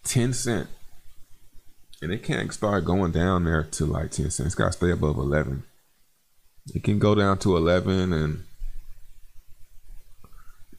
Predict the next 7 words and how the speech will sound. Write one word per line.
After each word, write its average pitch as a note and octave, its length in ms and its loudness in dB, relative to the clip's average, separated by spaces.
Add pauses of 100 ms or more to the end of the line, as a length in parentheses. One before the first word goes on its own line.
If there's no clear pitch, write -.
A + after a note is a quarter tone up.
(140)
and, D#2 460 2
uh, - 380 -2
still F2 380 2
be D2+ 420 0 (180)
good D2 400 0
to C#2+ 120 -2
go, C2 340 -2